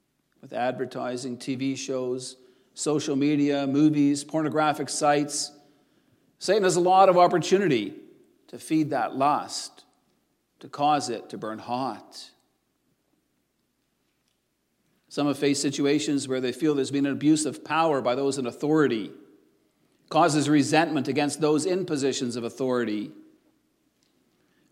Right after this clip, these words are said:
Then we become anti-authoritarian in our attitudes, no longer recognizing or respecting our parents or teachers or elders, the police,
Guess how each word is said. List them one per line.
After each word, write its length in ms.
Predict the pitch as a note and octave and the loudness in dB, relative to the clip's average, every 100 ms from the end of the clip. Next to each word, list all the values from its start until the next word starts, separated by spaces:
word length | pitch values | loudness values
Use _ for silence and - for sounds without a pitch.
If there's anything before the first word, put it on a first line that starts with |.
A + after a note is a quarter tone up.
| _ _ _ _ _ - | _ _ _ _ _ -6
Then 120 | C#3+ | -2
we 80 | C#3+ | 0
become 420 | C#3 C#3+ C#3 C#3 | 0 2 0 0
anti-authoritarian 1160 | - D#3+ D#3 D#3 D3+ D3+ D3+ D3+ D#3+ E3 D#3+ B2+ | -2 -2 0 0 0 0 -2 -2 -2 0 -2 -4
in 120 | B2 | -4
our 120 | A#2+ - | -6 -4
attitudes, 1000 | C3+ D#3 D#3 - A#2 G2 F2 - - - _ _ _ _ _ _ _ _ _ _ _ - | -2 -2 -2 -4 -6 -6 -8 -12 -12 -14 _ _ _ _ _ _ _ _ _ _ _ -12
no 160 | A#2+ | -8
longer 600 | A#2 A#2 A#2+ B2 B2+ A#2+ - | -4 -4 -4 -4 -6 -6 -8
recognizing 1120 | A#2+ C3 C3+ D3 C3 B2+ C3 B2+ C3+ B2+ B2 - | -2 0 0 -4 -4 -4 -4 -4 -6 -6 -8 -10
or 140 | A2 | -8
respecting 880 | G#2+ G2+ - - C3+ C3+ - B2+ A#2+ - _ _ _ _ - | -8 -8 -6 0 0 0 -4 -6 -6 -12 _ _ _ _ -16
our 140 | G2 | -16
parents 720 | - D3+ C#3+ C#3 C#3 C#3 - | -6 0 2 0 -2 -4 -8
or 120 | - | -10
teachers 760 | - - E3 D#3 - C#3 C3+ C3 | -12 0 2 2 0 2 0 -2
or 140 | G#2 - | -8 0
elders, 720 | D3+ D3+ C#3+ C#3 C3+ C3+ - | 2 2 0 -2 -2 -6 -12
the 100 | - | -16
police, 680 | - C3 C#3+ D3+ C#3+ - - | -6 2 4 4 2 -4 -6